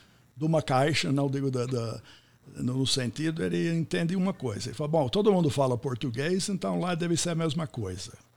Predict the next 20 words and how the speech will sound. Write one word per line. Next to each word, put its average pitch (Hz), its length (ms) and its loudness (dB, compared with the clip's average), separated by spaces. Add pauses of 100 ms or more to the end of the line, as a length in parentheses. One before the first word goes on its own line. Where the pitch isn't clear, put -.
(140)
né? 107 240 -8 (760)
O 127 100 -6
que 165 160 -2
nós 175 260 2
temos 165 720 2
aqui 110 220 -4
no 117 100 -2
Brasil 117 460 -4
são 143 200 0
muitas 127 960 0 (240)
regiões, 143 920 0
e 180 80 -4
cada, 165 540 0
dentro 160 340 -2
de 156 120 -2
cada 156 300 0
região 151 540 2
nós 180 160 0
temos 165 300 0
micro-regiões 135 1300 -2